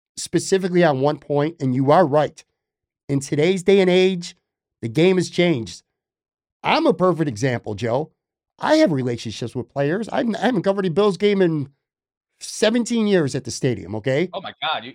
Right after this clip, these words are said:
Speaker 2: what player likes you?
Speaker 1: <laughs>
Speaker 2: Ugh.
Speaker 1: I have,
Speaker 2: I, look,
Speaker 1: I talk to
Speaker 2: there
Speaker 1: some,
Speaker 2: you go.
Speaker 1: I
Speaker 2: There you go,
Speaker 1: talk to
Speaker 2: Buffalo
Speaker 1: some
Speaker 2: media.
Speaker 1: players. I talk
Speaker 2: Okay.
Speaker 1: to some players. I have a relationship with some players. I have a relationship with a lot of former players.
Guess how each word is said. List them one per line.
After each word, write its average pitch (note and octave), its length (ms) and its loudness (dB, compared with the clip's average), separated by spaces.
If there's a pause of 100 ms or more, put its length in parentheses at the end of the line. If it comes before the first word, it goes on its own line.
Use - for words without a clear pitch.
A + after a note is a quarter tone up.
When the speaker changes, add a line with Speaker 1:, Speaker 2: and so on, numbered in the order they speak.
(120)
Speaker 2:
what C4+ 160 -10
player A#3+ 300 0
likes F#3+ 320 -4
you? C3 360 -8
Speaker 1:
<laughs> - 40 -4
Speaker 2:
Ugh. C#3 200 -2 (180)
Speaker 1:
I E3 220 2
have, B3+ 340 2 (180)
Speaker 2:
I, D4 140 0 (140)
look, D#4+ 220 4
Speaker 1:
I B3 200 4
talk C4 300 4
to C#4 60 -2
Speaker 2:
there C#4+ 100 6
Speaker 1:
some, E4 120 6
Speaker 2:
you C4+ 100 -2
go. A#3+ 340 4 (140)
Speaker 1:
I D#3 140 6
Speaker 2:
There D4+ 100 6
you D#4+ 60 2
go, A3+ 60 6
Speaker 1:
talk A#3 220 6
to - 60 2
Speaker 2:
Buffalo - 140 2
Speaker 1:
some G3 80 4
Speaker 2:
media. A3+ 100 2
Speaker 1:
players. G#3+ 260 2 (600)
I F#3+ 180 6
talk A#3 240 4
Speaker 2:
Okay. - 80 -2
Speaker 1:
to G#3+ 80 -4
some F3 220 2
players. E3+ 380 4
I D#3+ 180 2
have A3 140 2
a A3+ 60 0
relationship E3 500 0
with C#3 80 -12
some D3+ 160 0
players. D3+ 340 2 (340)
I D3+ 80 4
have G3 140 4
a F#3+ 60 2
relationship E3+ 680 0 (160)
with D#3+ 140 4
a D#3 40 6
lot D3+ 440 4
of F#2+ 100 -6
former B2+ 360 2
players. B2 440 -2